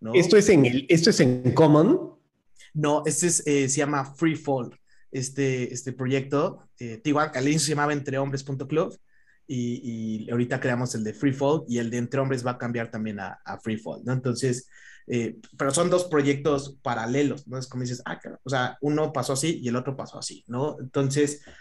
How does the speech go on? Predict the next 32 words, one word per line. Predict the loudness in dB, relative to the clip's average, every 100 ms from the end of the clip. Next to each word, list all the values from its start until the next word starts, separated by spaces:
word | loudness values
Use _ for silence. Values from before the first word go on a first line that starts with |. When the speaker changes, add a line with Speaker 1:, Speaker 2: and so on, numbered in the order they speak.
| -20 _
Speaker 1:
eh, | -2 0 2 2 0 -2
sí | -2 2 2
es | 2
necesario, | 0 0 0 0 2 2 0 -6
respondiendo | -8 -6 -2 0 2
un |
poquito | 2 0
a |
tu | -2
pregunta, | -4 -4 -2 -2 -2 -10 _ _ _ _
eh, | -10 -8 -8 -6 -6 -6 -8 -6
el | -2 0
design | 0 0 0 -2
thinking | -2 -2 -2 0 -2 -4
en | -6 -4
las, | -4 -4 -4 -6 -10 -14 -16 -20 _
en | -10 -8 -8 -12 -16 -20 _
los | -8 -6 -4
temas, | -2 0 -2 -4 -8
eh, | -12 -10 -12 -12 -16 -20 _ _ -20
en, | -18 -20 _ -14
ahora | -12
sí | -6
que | -4
evangelización, | -4 -4 -6 -6 -6 -2 -2 -2 -6 _ -20 -20 -10 -2
yo | 0
vería | 2 2 0
que | -2
es | -2
un | -2 -2
plus | 0 0 -2 -10 -6
brutal, | -4 -2 -4 -4 -4 -8